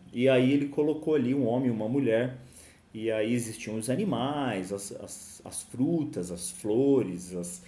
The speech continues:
folhas, né? Mas basicamente ali, naquele momento da história, é, tinha um homem, uma mulher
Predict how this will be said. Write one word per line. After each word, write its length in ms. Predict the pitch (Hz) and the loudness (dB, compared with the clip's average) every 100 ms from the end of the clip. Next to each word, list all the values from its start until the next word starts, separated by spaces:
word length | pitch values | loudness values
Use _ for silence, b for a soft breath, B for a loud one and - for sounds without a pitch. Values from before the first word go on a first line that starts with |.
| B - | B -16
folhas, 1000 | - - 123 147 143 104 95 85 87 92 | -6 2 4 8 8 8 2 0 -2 -4
né? 320 | 104 127 127 B B B _ | -2 -2 -4 B B B _
Mas 320 | 123 143 151 127 | -2 0 0 -2
basicamente 960 | - 185 247 - 214 165 143 160 170 | 4 4 4 2 2 4 2 2 2
ali, 240 | 143 120 143 | 2 4 2
naquele 380 | 139 151 196 | 2 0 0
momento 500 | 302 214 147 196 220 | 2 4 4 2 0
da 100 | 190 | -2
história, 600 | 165 - - 113 123 156 160 B B B B B - - - | -2 -2 0 2 2 0 -8 B B B B B -20 -20 -18
é, 360 | 95 104 101 98 | -4 0 2 0
tinha 320 | 98 127 135 | -2 0 2
um 140 | 120 | 4
homem, 200 | 139 175 | 4 4
uma 140 | 175 147 | 4 4
mulher 560 | 131 131 147 175 - | 6 8 8 4 -6